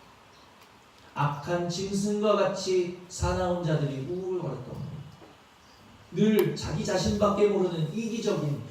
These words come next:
게으름뱅이들이 가득했던 그곳이 바로 그레데였다는 것.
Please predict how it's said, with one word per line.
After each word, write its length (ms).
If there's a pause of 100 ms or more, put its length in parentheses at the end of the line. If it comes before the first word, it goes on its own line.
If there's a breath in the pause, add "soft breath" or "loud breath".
(180)
게으름뱅이들이 960
가득했던 600
그곳이 360
바로 360 (880)
그레데였다는 580
것. 120